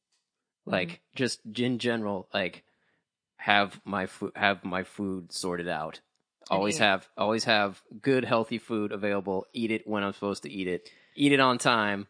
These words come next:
Speaker 2: Uh-huh.
Speaker 1: And,
Speaker 2: Can I,
Speaker 1: uh,
Speaker 2: can I
Speaker 1: don't
Speaker 2: say
Speaker 1: starve
Speaker 2: something?
Speaker 1: myself.
Speaker 2: Can I say something
Speaker 1: Yes.
Speaker 2: about eating, though? Um, with eating and having your food kinda, like, always, these meals planned, you kinda have to have a schedule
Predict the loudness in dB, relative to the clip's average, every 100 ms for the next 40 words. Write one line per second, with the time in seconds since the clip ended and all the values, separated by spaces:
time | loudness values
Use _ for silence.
0 | _ -10 -8 -10 -12 _ _ _ -6 -2
1 | 0 2 0 0 2 4 4 4 6 6
2 | 4 0 2 2 0 -4 _ -14 -8 -8
3 | -8 -8 -8 -4 0 0 -2 -4 -6 -4
4 | -2 -2 -4 _ _ -2 -2 -4 -10 _
5 | _ -20 -20 _ -6 -4 -4 -6 -2 0
6 | 0 -2 -2 -4 0 0 -2 -4 -6 -6
7 | -4 -4 -4 -6 -6 -4 -4 -6 -16 _
8 | _ -4 -2 -2 -4 -8 -12 _ -20 -20
9 | -10 -8 -6 -6 -4 -6 -6 -6 -4 -4
10 | -6 -10 -6 -4 -2 -4 -6 -4 -2 -2
11 | -8 -8 -8 -8 -8 -4 -4 -4